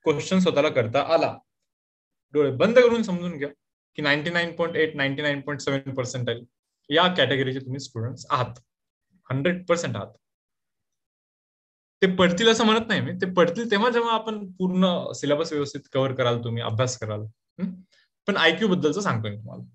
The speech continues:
जर का हे समजलं तर like डन. आता बघा हा क्वेश्चन, मेन आहे आपला पॉप्युलेशन. टू पर्सेंट of population have certain blood disease of serious form.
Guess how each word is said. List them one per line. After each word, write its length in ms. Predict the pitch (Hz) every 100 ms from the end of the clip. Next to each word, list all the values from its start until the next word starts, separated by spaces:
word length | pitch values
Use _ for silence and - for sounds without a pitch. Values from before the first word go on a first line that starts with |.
| _
जर 120 | 123 127
का 60 |
हे 120 | 156
समजलं 400 | 180 170 170 175
तर 60 | 180
like 240 | 202 214 - _ _ _ _
डन. 220 | 131 117 98 - _ _ _ _ _ _ _ _ _ _ _ _ _ _ _ _ _ -
आता 120 | 180
बघा 120 | 117
हा 260 | - - 151
क्वेश्चन, 280 | 135 117 - - _ _ _ _ _ _ _ _ _ _ _ _ _ _ _ _ _ _ _ _ _ _ _ -
मेन 240 | 160 233
आहे 140 | 214 202
आपला 200 | 185 214
पॉप्युलेशन. 540 | 160 117 110 101 - - _ _ _ _ _ _ _ _ _
टू 120 | 285
पर्सेंट 380 | 285 247 240 247
of 60 | 262
population 500 | 254 175 185 185 185
have 240 | 151 147 175 -
certain 240 | 139 160 147
blood 200 | 131 147
disease 420 | 117 113 117 104 - - _ _ _ _ _ _ _ _ _ _ _ _ -
of 100 | 208
serious 460 | - 147 127 120
form. 300 | 113 - -